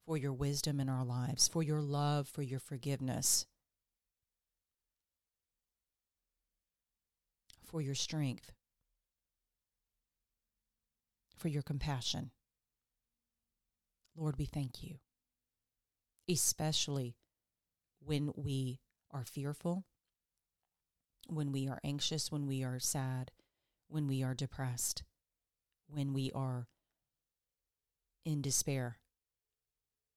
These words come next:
We ask that you give us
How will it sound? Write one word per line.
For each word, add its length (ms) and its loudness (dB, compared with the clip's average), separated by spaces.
We 560 -2
ask 500 -2
that 220 -4
you 460 -2
give 460 2
us 400 4